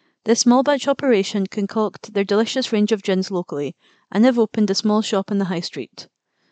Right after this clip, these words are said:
The owner, Alan Walker, introduces me to one of the most unlikely gins I've ever tasted.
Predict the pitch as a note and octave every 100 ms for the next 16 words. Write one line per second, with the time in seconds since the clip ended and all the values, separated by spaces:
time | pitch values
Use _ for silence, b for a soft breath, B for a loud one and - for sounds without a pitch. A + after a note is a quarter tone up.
0 | _ _ - D#3+ A#3+ C4 C#4 - A3 C4
1 | B3+ F#3+ - G3+ G#3 - G#3+ G3+ - G3
2 | F#3+ - G3 F#3+ F#3 F#3+ F#3+ F#3+ - G3
3 | G3+ A3 B3+ G#3+ F#3 F3+ F#3+ F#3 G3 -
4 | F#3 - A3 -